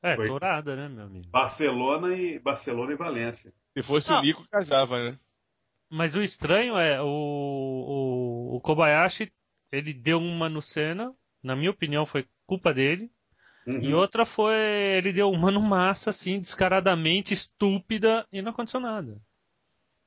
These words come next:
Speaker 1: A do Massa foi f-, terrível.
Speaker 2: É, ele não levou punição nenhuma, né? Nenhuma das duas, eu acho.
Speaker 1: Não, é, nenhuma das duas. Na, na realidade, na primeira, quem tomou foi o, a vítima, né?
Speaker 2: É.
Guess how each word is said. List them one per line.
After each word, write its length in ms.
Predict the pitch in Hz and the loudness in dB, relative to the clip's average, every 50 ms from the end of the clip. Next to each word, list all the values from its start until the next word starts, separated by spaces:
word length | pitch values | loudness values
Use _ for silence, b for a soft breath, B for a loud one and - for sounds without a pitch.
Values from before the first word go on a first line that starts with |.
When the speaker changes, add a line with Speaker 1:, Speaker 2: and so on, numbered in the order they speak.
| _ _ - | _ _ -2
Speaker 1:
A 80 | 135 | 0
do 100 | 147 151 | 0 2
Massa 320 | 156 143 147 165 170 - 220 | 2 2 2 2 0 0 -2
foi 140 | - 269 277 | -2 -2 -4
f-, 300 | - - - - - _ _ _ _ _ _ _ _ _ _ | -4 -6 -18 -20 -20 _ _ _ _ _ _ _ _ _ _
terrível. 500 | - 214 175 175 175 151 107 98 92 87 - _ _ _ _ _ _ _ _ _ _ _ _ _ _ _ _ | 2 2 4 4 4 2 0 -4 -14 -16 -18 _ _ _ _ _ _ _ _ _ _ _ _ _ _ _ _
Speaker 2:
É, 160 | - 196 156 139 | 2 4 4 6
ele 100 | 143 151 | 6 6
não 80 | 165 | 6
levou 300 | 160 170 180 156 175 180 | 6 4 4 4 2 0
punição 400 | 180 185 175 165 - - 170 180 | 0 0 0 0 -2 -2 -4 -4
nenhuma, 360 | 214 240 220 190 185 175 151 135 | -4 -4 -4 -4 -4 -2 -2 -2
né? 100 | 135 143 143 _ _ _ _ _ _ _ _ _ _ _ _ _ _ _ _ _ _ _ _ _ _ _ _ _ _ _ _ _ _ _ _ _ _ _ _ _ - | -4 -4 -6 _ _ _ _ _ _ _ _ _ _ _ _ _ _ _ _ _ _ _ _ _ _ _ _ _ _ _ _ _ _ _ _ _ _ _ _ _ -6
Nenhuma 340 | 117 117 120 120 123 147 | -2 0 2 2 2 2
das 160 | 175 196 165 131 | 2 2 0 0
duas, 240 | 131 139 139 117 92 | 0 0 0 0 0
eu 120 | 95 92 90 | -2 -2 -2
acho. 240 | - - - - - _ | -4 -6 -12 -18 -8 _
Speaker 1:
Não, 400 | - 190 220 240 240 202 170 160 | 2 4 4 4 2 0 -2 0
é, 200 | 180 196 170 131 | 0 2 0 0
nenhuma 360 | 123 127 131 131 139 160 196 | -2 -2 -2 -2 -2 -2 0
das 200 | 226 269 254 202 | 0 0 0 0
duas. 280 | 185 226 226 170 113 92 - - - _ _ - | 0 2 2 2 2 0 -6 -16 -20 _ _ -10
Na, 240 | 131 139 151 175 165 - | -4 0 0 0 0 0
na 160 | 160 156 165 | 0 0 2
realidade, 400 | 156 190 190 185 180 190 196 202 | 2 2 2 2 2 0 2 2
na 100 | 220 214 | 0 -2
primeira, 460 | - 214 220 214 190 185 196 208 226 | -2 -2 -4 -2 0 0 0 0 -2
quem 160 | - 240 226 | -4 -6 -6
tomou 260 | - 240 214 190 196 214 | -4 -4 -2 -2 -2 -2
foi 260 | - - 240 247 254 | -2 -2 -2 0 0
o, 380 | 254 247 240 226 220 208 196 | 2 2 2 4 4 4 4
a 60 | 202 190 | 2 2
vítima, 480 | 151 160 175 175 - - - 110 113 | 2 -2 -4 -4 -6 -8 -8 -8 -6
né? 160 | 120 131 139 - _ _ - | -6 -6 -8 -10 _ _ -4
Speaker 2:
É. 260 | 113 117 110 107 104 | 0 0 0 0 -2